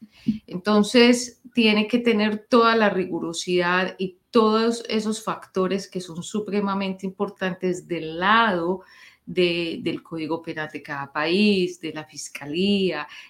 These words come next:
de, de la cadena de custodia, de cómo se levantan esos elementos materiales probatorios, del consentimiento, de todas esas situaciones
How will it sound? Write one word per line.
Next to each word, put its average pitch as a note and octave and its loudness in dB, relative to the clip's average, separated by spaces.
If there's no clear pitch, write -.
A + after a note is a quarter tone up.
de, D#3+ -2
de D3+ -6
la D3+ -4
cadena D#3+ -4
de D#3 -8
custodia, F#3 2
de F3+ 0
cómo F3 -2
se F#3 -2
levantan D#3+ -4
esos F3 -2
elementos D#3 -6
materiales D#3 -6
probatorios, F3 4
del F#3 4
consentimiento, F3 0
de G#3 4
todas D#4 10
esas C#4+ 2
situaciones A3+ 2